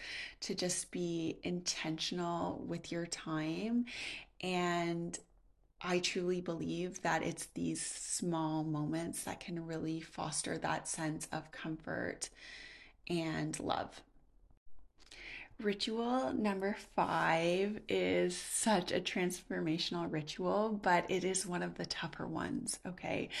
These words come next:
So ritual number five, um, is noticing your patterns and habits around rushing. Okay, and so what I mean by this is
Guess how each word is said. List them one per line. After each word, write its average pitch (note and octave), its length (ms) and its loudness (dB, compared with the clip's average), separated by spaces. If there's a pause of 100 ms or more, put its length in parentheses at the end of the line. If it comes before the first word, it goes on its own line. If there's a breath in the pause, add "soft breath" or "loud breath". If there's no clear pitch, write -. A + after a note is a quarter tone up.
(120 loud breath)
So - 160 -2
ritual F#3 380 0
number A3 240 0
five, F3 580 2 (100)
um, E3 580 2 (100)
is F3+ 280 2
noticing F#3 840 4
your F3+ 320 4 (240)
patterns E3 1040 2 (640 loud breath)
and F3+ 140 2
habits F3 760 2
around D3+ 760 2 (720)
rushing. - 560 0 (760)
Okay, F#3+ 340 -2
and E3+ 160 0
so F3 440 2
what F#3 120 6
I G#3 80 2
mean F#3 240 0
by E3 140 0
this E3 540 -4
is E3 520 -2